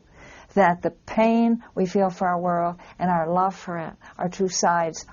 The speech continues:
of one coin. They're inseparable. We learn again and again, as I have in this work, that we can trust our pain for the world.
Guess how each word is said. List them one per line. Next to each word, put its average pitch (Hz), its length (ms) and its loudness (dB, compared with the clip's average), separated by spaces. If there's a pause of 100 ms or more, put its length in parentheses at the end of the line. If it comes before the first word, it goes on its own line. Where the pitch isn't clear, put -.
of 160 160 -6
one 165 240 -4
coin. 160 480 -10 (500)
They're - 260 -4
inseparable. 180 1300 -4 (1120)
We 165 140 -2
learn 175 460 0
again 175 720 -2
and 170 100 -8
again, 165 600 -8 (1040)
as - 180 -6 (100)
I 185 200 2
have 175 280 -2
in 156 140 -6
this 160 320 -12
work, 165 320 -8 (840)
that - 160 -4
we 170 120 0
can 175 240 -12
trust - 760 -10 (420)
our 160 140 -12
pain 156 300 -10
for - 180 -18
the 156 120 -16
world. 165 360 -18